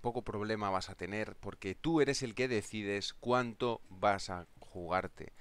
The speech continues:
Y eso lo decide el mer-, no lo decide el mercado, lo decides tú. En qué, cuándo, cómo, dónde.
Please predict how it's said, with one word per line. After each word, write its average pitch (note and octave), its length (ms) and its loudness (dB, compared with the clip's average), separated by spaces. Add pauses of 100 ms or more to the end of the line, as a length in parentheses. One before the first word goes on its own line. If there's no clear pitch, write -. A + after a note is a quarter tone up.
(260)
Y A#2 100 -8
eso B2+ 120 -2
lo A#2+ 60 2
decide A2+ 240 0
el A2+ 60 0
mer-, F#2+ 140 -6
no A2 180 -2
lo G#2+ 100 2
decide F#2 260 -4
el E2+ 80 -6
mercado, F2 440 -8
lo B1+ 100 -6
decides - 520 -10 (160)
tú. A2+ 180 -6 (380)
En A2 320 -2
qué, D3 400 2
cuándo, C3+ 460 2
cómo, C3 460 2
dónde. A2+ 500 0